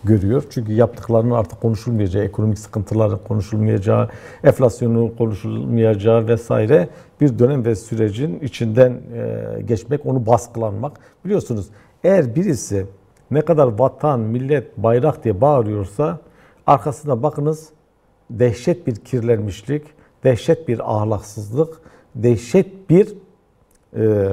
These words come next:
vicdansızlık vardır. Dediği değerlere de zınlık kadar bir katkısı yoktur. Biz bunları önceden biliyoruz. Mesela bu Egemen Bağış'tı galiba.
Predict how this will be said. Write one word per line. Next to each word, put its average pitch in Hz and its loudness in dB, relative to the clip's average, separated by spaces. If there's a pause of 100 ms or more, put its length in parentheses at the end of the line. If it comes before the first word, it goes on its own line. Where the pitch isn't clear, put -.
(540)
vicdansızlık 107 -2
vardır. - -8 (960)
Dediği 143 2
değerlere 143 2
de 156 0
zınlık 127 -2
kadar 98 -2 (340)
bir 117 -2
katkısı - -8
yoktur. 180 -6
Biz 190 -6
bunları 185 4
önceden 175 2
biliyoruz. 147 -2 (400)
Mesela 131 0
bu 139 4
Egemen 135 4
Bağış'tı 127 0
galiba. 107 -2